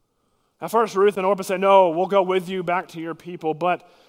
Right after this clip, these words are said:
Naomi is persistent. She urges them to go back, and we'll see what she says in a few minutes. Orpah gives in. She returns back. But Ruth is persistent. She doesn't budge. So Naomi le-,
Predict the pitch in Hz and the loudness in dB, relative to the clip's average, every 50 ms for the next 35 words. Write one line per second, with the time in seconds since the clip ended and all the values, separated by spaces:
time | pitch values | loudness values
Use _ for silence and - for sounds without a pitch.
0 | _ - 175 170 180 190 202 208 214 202 190 180 - 190 175 - - 208 196 - | _ -10 -8 -4 -2 0 0 0 0 -2 -2 -4 -8 -14 -12 -10 -6 -6 -6 -6
1 | - 180 156 - - 180 180 190 208 226 208 226 214 208 208 202 190 180 190 190 | -8 -12 -12 -8 -6 -2 0 2 2 0 -2 -2 -2 -2 -2 -2 -2 -2 -2 -2
2 | 185 180 185 185 185 180 165 165 - - 165 156 143 _ _ _ _ _ _ _ | -2 -2 -2 -2 -2 -2 -4 -6 -10 -12 -12 -12 -12 _ _ _ _ _ _ _
3 | _ _ _ _ _ _ _ - 151 151 - - 190 185 175 165 143 - - 156 | _ _ _ _ _ _ _ -18 -18 -16 -14 -10 -8 -6 -6 -8 -8 -10 -16 -18
4 | - - 170 165 165 160 151 151 147 147 143 - 151 151 151 151 147 135 135 135 | -14 -12 -10 -8 -8 -8 -8 -10 -14 -14 -14 -16 -16 -16 -14 -14 -14 -16 -18 _
5 | - - - _ _ _ _ _ _ _ _ _ _ _ _ _ _ _ _ _ | -20 -20 -20 _ _ _ _ _ _ _ _ _ _ _ _ _ _ _ _ _
6 | _ _ _ _ _ - 165 196 214 208 208 190 170 151 139 - _ _ _ - | _ _ _ _ _ -6 -2 0 0 0 -2 -4 -6 -6 -8 -12 _ _ _ -8
7 | 170 185 180 151 160 165 175 185 185 180 165 - - 165 165 156 160 175 165 165 | -8 -8 -6 -6 -6 -6 -4 -6 -6 -8 -12 -14 -14 -14 -14 -14 -14 -14 -14 -14
8 | 160 147 151 147 151 160 170 170 165 _ _ _ _ _ _ _ _ _ _ _ | -12 -10 -8 -6 -4 -4 -6 -8 -10 _ _ _ _ _ _ _ _ _ _ _
9 | _ _ _ _ _ _ _ _ _ _ _ _ _ _ _ _ _ _ _ _ | _ _ _ _ _ _ _ _ _ _ _ _ _ _ _ _ _ _ _ _
10 | _ _ _ _ _ _ _ _ - 143 139 143 165 180 175 170 - - 139 - | _ _ _ _ _ _ _ _ -12 -10 -8 -6 -4 -6 -6 -8 -10 -16 -18 -18
11 | _ - 143 - - 127 117 - - - 120 117 - 143 156 160 160 156 131 127 | _ -18 -18 -16 -14 -16 -16 -16 -16 -18 -18 -16 -12 -10 -8 -8 -8 -10 -10 -8
12 | 139 139 131 120 110 107 104 107 - _ _ - - 151 139 139 143 139 143 147 | -6 -6 -6 -8 -10 -12 -20 -20 -20 _ _ -18 -14 -14 -12 -10 -8 -8 -8 -8
13 | 156 156 156 151 143 135 123 123 123 120 | -8 -8 -10 -10 -10 -10 -10 -12 -14 -14